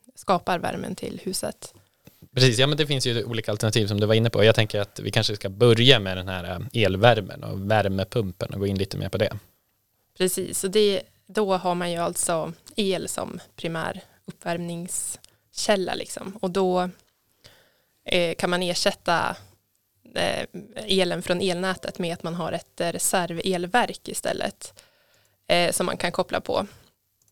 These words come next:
Speaker 1: Ehm, men det är liksom inte en helt, eh, lätt lösning, för dels så, eh, drivs ju de här på bensin eller diesel, så man behöver ha både bränsle till själva,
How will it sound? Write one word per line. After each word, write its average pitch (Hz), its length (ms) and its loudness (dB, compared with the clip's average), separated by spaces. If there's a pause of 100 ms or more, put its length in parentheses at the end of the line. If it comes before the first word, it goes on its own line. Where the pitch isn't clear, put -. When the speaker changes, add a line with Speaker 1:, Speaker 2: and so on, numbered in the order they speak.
(680)
Speaker 1:
Ehm, 175 640 2 (460)
men 202 140 4
det 196 80 6
är 185 140 6
liksom 185 300 -2
inte 180 260 -2
en 175 100 -2
helt, 175 400 -6
eh, - 180 -2
lätt 190 240 -4
lösning, 180 420 -6
för 175 260 -4 (880)
dels 190 400 0
så, 170 480 -2 (400)
eh, - 100 -2
drivs 180 340 0
ju 170 60 2
de 185 80 -4
här 180 100 -4
på 170 140 -4
bensin 175 480 -2
eller 165 200 -4
diesel, 240 600 -2
så - 120 -4
man 175 160 0
behöver 165 240 -2
ha 175 120 -4
både 175 260 -4
bränsle 175 480 -2
till 170 380 -4
själva, 170 480 -4